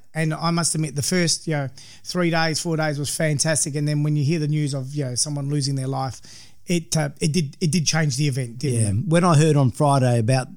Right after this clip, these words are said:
Speaker 2: about lunchtime, there's some distressing news that has, has occurred. Um, I drove that afternoon, and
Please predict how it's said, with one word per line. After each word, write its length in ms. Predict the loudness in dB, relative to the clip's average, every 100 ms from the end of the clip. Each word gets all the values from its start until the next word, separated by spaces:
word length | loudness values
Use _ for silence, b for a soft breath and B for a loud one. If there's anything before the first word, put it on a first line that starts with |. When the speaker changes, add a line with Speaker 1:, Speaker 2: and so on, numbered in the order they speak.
| -8
Speaker 2:
about 280 | -2 0 2
lunchtime, 640 | 2 0 0 0 2 0
there's 180 | 2 2
some 180 | 2
distressing 560 | 2 0 2 2 2 2
news 280 | 4 2 2
that 120 | 0
has, 260 | -2 -4 -8 -4
has 200 | -2 -2
occurred. 440 | 0 2 2 2 -2 B B B B
Um, 460 | -2 0 0 -2 -6
I 180 | -4 -2
drove 360 | 2 4 4 4
that 160 | 2
afternoon, 800 | 2 0 0 2 4 4 4 2 -2 b b -6
and 500 | 0 2 2 2 -2